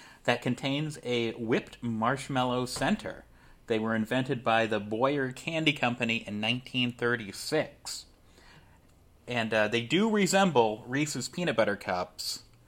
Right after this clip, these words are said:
but they were not the first. Reese's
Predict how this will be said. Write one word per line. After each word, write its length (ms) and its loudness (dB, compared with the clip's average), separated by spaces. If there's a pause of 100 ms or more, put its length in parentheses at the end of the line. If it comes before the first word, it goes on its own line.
(480)
but 280 6
they 120 4
were 160 2
not 260 4
the 60 0
first. 460 4
Reese's 720 -2